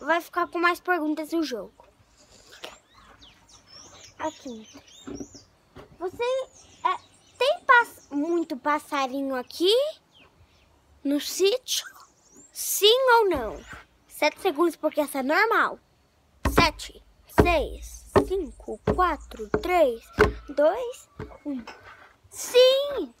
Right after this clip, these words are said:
está correto. Por quê? Vocês estão ouvindo barulho de passarinho.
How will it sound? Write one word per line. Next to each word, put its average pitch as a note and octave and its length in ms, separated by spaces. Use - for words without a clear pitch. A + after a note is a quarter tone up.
está D4 300
correto. D4+ 920
Por G#4 240
quê? D#4+ 360
Vocês F4 380
estão F#4+ 420
ouvindo E4+ 380
barulho E4 600
de D#4 100
passarinho. C#4+ 1000